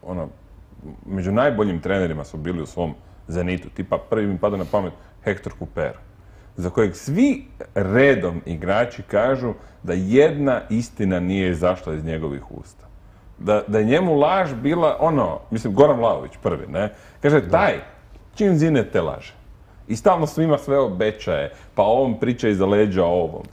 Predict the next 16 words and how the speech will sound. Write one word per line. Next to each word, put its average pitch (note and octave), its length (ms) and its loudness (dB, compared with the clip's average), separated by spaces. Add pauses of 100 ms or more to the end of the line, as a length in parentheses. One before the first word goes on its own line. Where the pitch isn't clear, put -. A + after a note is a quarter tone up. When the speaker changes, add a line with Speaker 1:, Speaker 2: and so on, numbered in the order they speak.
(100)
Speaker 1:
I F2+ 60 -12
čovjek E3 340 0
je C#3+ 60 -2
napravio C#3+ 440 0
nevjerojatne B2+ 680 2
rezultate. - 580 -10 (420)
Speaker 2:
Pa - 60 -20
Speaker 1:
Stvarno F#2 180 -2
Speaker 2:
da, B2+ 120 2
Speaker 1:
je. - 60 0
Speaker 2:
sad, F#2 180 -2 (680)
iz-, F#2+ 220 -6
on G#2 140 -2
je G2+ 40 2
izuzetak G2 320 -2
koji, F2+ 140 -2